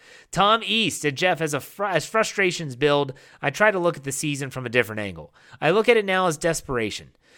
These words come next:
So having to at least win out against all of the remaining A F C teams and squeak into the playoffs, then win a playoff game or more, would fans be happy? I think if this team is turning it around,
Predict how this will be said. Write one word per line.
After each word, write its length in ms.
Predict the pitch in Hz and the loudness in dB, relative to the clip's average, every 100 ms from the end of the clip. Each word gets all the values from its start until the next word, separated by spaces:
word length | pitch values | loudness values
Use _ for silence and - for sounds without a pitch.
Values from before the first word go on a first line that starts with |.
| _ | _
So 180 | - 175 | 2 4
having 400 | 160 214 220 214 | 6 4 2 -2
to 240 | - 185 170 | -4 0 0
at 60 | |
least 320 | 143 143 139 | 2 -2 -2
win 220 | 117 143 156 | -4 -2 0
out 280 | 143 139 | 0 -2
against 340 | 120 123 120 87 | -6 -6 -6 -6
all 220 | 127 156 | -2 -2
of 100 | 156 | 0
the 80 | 147 | -4
remaining 360 | 139 135 131 | -2 -2 -2
A 180 | 127 117 | -4 -4
F 60 | 110 | -4
C 140 | - | -6
teams 460 | 101 156 165 165 143 | -8 -4 -2 -4 -6
and 120 | 107 | -10
squeak 280 | - 139 135 | -6 -6 -4
into 120 | 123 | -6
the 80 | 104 | -8
playoffs, 480 | - 151 139 131 - - - _ _ - | -2 2 4 2 -2 -20 -20 _ _ -12
then 460 | 120 165 190 202 160 | 4 6 6 4 0
win 160 | 160 | 2
a 120 | 156 | 2
playoff 480 | 151 - 156 143 123 | -2 0 4 4 2
game 200 | 113 110 | -2 -6
or 80 | 107 | -6
more, 340 | 135 160 117 | -2 0 0
would 180 | 107 113 | -2 -4
fans 300 | - 135 135 | 0 0 0
be 140 | 123 110 | -4 -4
happy? 440 | 123 131 156 160 _ _ - | -4 -4 -6 -6 _ _ 0
I 100 | 175 | 2
think 160 | 247 | 2
if 80 | 262 | -2
this 180 | 208 196 | -2 -4
team 280 | - 175 170 | -4 -4 -2
is 120 | 123 | -6
turning 320 | - 135 156 | -4 -4 -2
it 60 | 175 | -2
around, 440 | 170 143 139 143 | 0 0 -2 -6